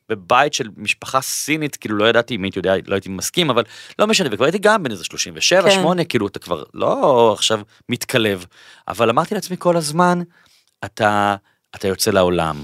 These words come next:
Speaker 1: אתה מתנסה בחוויה,
Speaker 2: נכון.
Speaker 1: אתה מכיר עוד אנשים, אולי בקהל יהיה איזה ישראלי עשיר שגר בניו יורק או בפילדלפיה, ויזמין אותך לארגון שלו באנגלית."
Speaker 2: ובכלל,
Speaker 1: מה
Speaker 2: זה
Speaker 1: שאגב
Speaker 2: כולם
Speaker 1: קרה.
Speaker 2: שגרירים.
Speaker 1: נכון.
Speaker 2: כולם ש-, הופכים להיות שגרירים שלך.
Speaker 1: ואני רוצה דווקא באמצעות ה-, ה-, הסיפור שלך ומה שאת אומרת כאן,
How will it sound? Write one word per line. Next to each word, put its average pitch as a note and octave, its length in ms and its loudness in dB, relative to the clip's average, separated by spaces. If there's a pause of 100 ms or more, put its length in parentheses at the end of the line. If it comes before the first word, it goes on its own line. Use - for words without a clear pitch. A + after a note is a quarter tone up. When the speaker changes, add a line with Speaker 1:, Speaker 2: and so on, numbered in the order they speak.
(100)
Speaker 1:
אתה - 140 -10
מתנסה - 360 -4
בחוויה, F2+ 560 0
Speaker 2:
נכון. G#3 420 0
Speaker 1:
אתה G#2 240 0
מכיר G2+ 260 -6
עוד A#2 140 -2
אנשים, G#2 400 0 (300)
אולי A2 200 2
בקהל B2+ 500 4
יהיה A#2 140 0
איזה A#2+ 140 -4
ישראלי A2 580 -4
עשיר D#3 560 4 (260)
שגר B2+ 280 2
בניו C3+ 240 0
יורק D3 420 2
או A#2 80 -2
בפילדלפיה, A#2 1080 2
ויזמין A2 280 -2
אותך - 120 -4
לארגון B2 460 -2
שלו C3 300 2
באנגלית." A#2+ 560 0 (140)
Speaker 2:
ובכלל, A3 280 0
Speaker 1:
מה E3+ 80 4
Speaker 2:
זה E3+ 60 2
Speaker 1:
שאגב - 140 6
Speaker 2:
כולם C#4+ 200 6
Speaker 1:
קרה. F#4 100 4
Speaker 2:
שגרירים. F4+ 640 2
Speaker 1:
נכון. G3 400 0
Speaker 2:
כולם A3+ 240 0
ש-, A#3 100 -4
הופכים - 260 -2
להיות A3+ 160 0
שגרירים B3+ 460 -4
שלך. F4+ 340 -2
Speaker 1:
ואני B2+ 120 0
רוצה B2+ 200 0
דווקא G#3 260 4
באמצעות C3 440 -2
ה-, F#3+ 80 4
ה-, A2 240 2
הסיפור - 400 0
שלך - 260 0
ומה C3+ 160 0
שאת - 100 -4
אומרת G3+ 280 2
כאן, C3 300 0